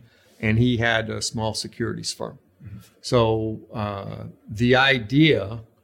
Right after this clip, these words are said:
Speaker 1: was to get a, a small public company with a stock that's trading and to use that as a relatively cheap currency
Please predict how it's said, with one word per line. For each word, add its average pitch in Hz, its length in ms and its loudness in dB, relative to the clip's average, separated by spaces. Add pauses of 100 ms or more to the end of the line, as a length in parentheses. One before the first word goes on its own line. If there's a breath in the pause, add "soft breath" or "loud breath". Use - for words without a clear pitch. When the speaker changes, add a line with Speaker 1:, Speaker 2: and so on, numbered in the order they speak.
(360)
Speaker 1:
was 110 560 2
to 117 100 -4
get 123 240 2
a, 110 320 0
a 120 80 -12
small 131 420 0
public 120 420 -4
company 117 460 -6
with 104 220 -8
a 101 60 -8
stock 113 500 -6
that's - 240 -12
trading 107 680 0 (380 soft breath)
and 110 200 0
to 120 100 -2
use 113 360 -2
that 120 340 2
as 107 200 -6
a 107 440 -6
relatively 113 560 -4
cheap 113 420 -4
currency 110 720 -6